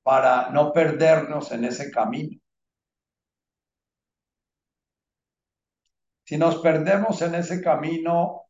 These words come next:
vamos yendo poco a poco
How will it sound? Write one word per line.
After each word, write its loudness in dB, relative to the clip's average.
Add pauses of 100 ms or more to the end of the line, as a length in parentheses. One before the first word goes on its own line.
(200)
vamos 2 (1160)
yendo 0 (500)
poco 0
a -2
poco -2